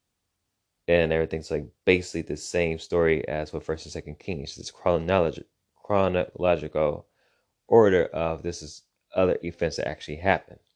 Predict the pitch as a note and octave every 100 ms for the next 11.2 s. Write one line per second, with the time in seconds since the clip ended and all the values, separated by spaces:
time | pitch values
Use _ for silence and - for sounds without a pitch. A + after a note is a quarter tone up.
0 | _ _ _ _ _ _ _ E2 D2 -
1 | C#2 C#2+ _ _ _ _ _ _ - E2+
2 | F#2+ F2 E2 C#2+ D#2+ E2 D#2 F2 E2 D#2+
3 | E2 C#2 C2+ C#2+ F#2 E2+ D2 E2 - _
4 | _ _ _ _ - E2 - E2 F2 -
5 | D2 - F2+ E2+ - F2 C#2+ C#2 - -
6 | F2 D2 G#2 G2 F#2+ D#2 D2+ D#2+ E2 D#2
7 | D#2 D#2+ D#2+ _ _ _ _ _ - F2
8 | D2+ D2 E2+ E2 E2 D#2+ G2 - C#2 C#2
9 | - D2+ G2+ - - - - C#2 C2+ -
10 | _ _ _ _ _ - D#2+ - - -
11 | - _